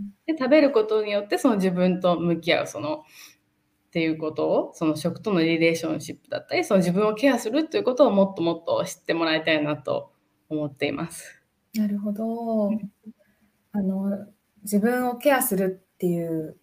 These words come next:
Speaker 2: セルフケアの一部がその、ね、食っていうことで、
Speaker 1: はい。
Speaker 2: もう確かにそうだなって思ったんですけど、なんかこう、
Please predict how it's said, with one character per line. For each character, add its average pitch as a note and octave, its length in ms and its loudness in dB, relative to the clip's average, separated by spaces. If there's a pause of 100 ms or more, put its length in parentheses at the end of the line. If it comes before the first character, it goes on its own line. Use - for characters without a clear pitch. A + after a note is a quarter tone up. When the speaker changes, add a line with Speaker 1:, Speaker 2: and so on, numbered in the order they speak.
Speaker 2:
セ - 160 -4
ル C4 80 2
フ D4+ 160 0
ケ D#4+ 160 6
ア B3+ 60 2
の G3+ 100 2
一 F3+ 180 0
部 C#4+ 120 4
が F#3+ 100 -2
そ F#3+ 100 -6
の、 D#3+ 380 -8 (240)
ね、 G3 80 -2
食 G3+ 320 -2
っ G#3 40 2
て G#3 180 -2
い - 20 6
う G3+ 60 4
こ G#3 120 -4
と G3 140 -4
で、 F3 100 -2
Speaker 1:
は F3 140 0
い。 E3 140 -8 (340)
Speaker 2:
も E3+ 120 -6
う F3+ 40 -4
確 G3+ 220 -2
か G3 80 -2
に F3 100 0
そ F#3+ 140 -4
う F3+ 40 -4
だ F3 120 -2
な F3 140 -2
っ F3 120 -4
て - 300 -10
思 F3 160 -2
っ F3 40 -10
た - 120 -12
ん D#3 80 -14
で D#3 40 -16
す - 120 -14
け - 100 -16
ど、 F3 260 0 (280)
な D#4+ 100 2
ん D#4+ 60 0
か C4 80 -2
こ F3 420 0
う、 - 320 -20